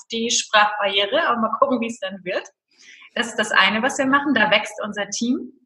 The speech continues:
und das ist toll. Und wir haben unser Unternehmen so aufgebaut, dass wir wirklich in der Geschäftsführung sind. Das heißt, dass wir eben auch die Freiheit haben, ein zweites Unternehmen aufbauen zu können oder weitere Unternehmen aufbauen zu können. Deshalb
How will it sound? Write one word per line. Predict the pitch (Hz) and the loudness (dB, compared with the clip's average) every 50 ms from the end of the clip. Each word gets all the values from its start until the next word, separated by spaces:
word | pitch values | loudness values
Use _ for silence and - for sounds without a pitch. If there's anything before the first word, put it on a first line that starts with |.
| _ - | _ -14
und | 196 185 | -12 -10
das | - | -10
ist | 185 - - - | -10 -10 -6 2
toll. | - 202 190 190 247 - - - - - - - - - - - - - _ - | 6 6 6 6 6 2 0 -4 -12 -14 -16 -16 -16 -18 -18 -20 -20 -18 _ 2
Und | - 214 226 240 233 233 | 4 4 6 6 4 4
wir | 220 214 220 | 6 6 8
haben | 220 220 220 | 8 8 6
unser | 226 220 214 - | 4 4 2 2
Unternehmen | - 220 214 208 214 214 214 202 | 2 0 -2 0 0 -2 -2 -2
so | 202 214 247 262 - | 0 0 0 2 2
aufgebaut, | - - - 277 - - - - - 196 190 196 208 240 - - - - _ | 2 4 4 4 2 0 -4 0 2 4 6 6 4 2 0 -6 -10 -8 _
dass | - 190 214 - - - | -2 -2 -2 -2 -4 -4
wir | 220 202 190 | -4 -2 -2
wirklich | 214 226 226 220 220 208 | -2 -2 -2 -4 -6 -4
in | 202 | -2
der | 202 | -2
Geschäftsführung | 202 202 - - 240 226 233 - - - 254 240 247 240 240 | -2 -2 -2 -2 -2 -2 -4 -2 2 4 4 6 6 6 6
sind. | 240 233 240 240 247 - | 6 6 4 4 2 0
Das | - - - | -2 -4 0
heißt, | - 202 208 214 208 - | 2 4 4 2 0 -4
dass | 190 185 - 190 | -8 -8 -4 -2
wir | 214 220 | -2 -2
eben | 208 208 - | -2 -2 -4
auch | - - | -6 -6
die | - - - | -10 -14 -16
Freiheit | - - - 202 214 214 214 214 214 | -4 0 2 4 6 6 4 4 2
haben, | 208 196 196 202 208 208 208 208 - - - - _ | 2 0 0 0 -2 -6 -8 -12 -16 -20 -20 -20 _
ein | - 190 | -16 -14
zweites | - - 202 190 202 190 190 - | -2 2 4 4 4 4 2 0
Unternehmen | 208 180 185 175 175 175 170 | -2 -2 -4 -4 -4 -4 -4
aufbauen | - - 160 - - - 170 170 170 | -2 -2 -2 -4 -6 -8 -8 -8 -8
zu | 170 - | -10 -12
können | - - 185 180 | -12 -10 -10 -8
oder | 175 165 170 170 | -4 -4 -2 2
weitere | 175 180 196 - 220 208 190 | 4 4 4 4 2 0 -2
Unternehmen | 190 - 202 185 180 185 190 190 185 180 | -2 -4 -6 -6 -6 -6 -4 -4 -6 -8
aufbauen | - - - _ - - - - | -10 -12 -14 _ -14 -14 -14 -16
zu | - - - | -18 -20 -20
können. | - - 185 185 185 - _ _ _ _ _ _ _ _ _ _ _ _ _ _ _ _ _ _ _ _ | -20 -20 -20 -20 -20 -20 _ _ _ _ _ _ _ _ _ _ _ _ _ _ _ _ _ _ _ _
Deshalb | - 214 226 - 269 262 277 269 | 2 2 4 4 2 2 2 0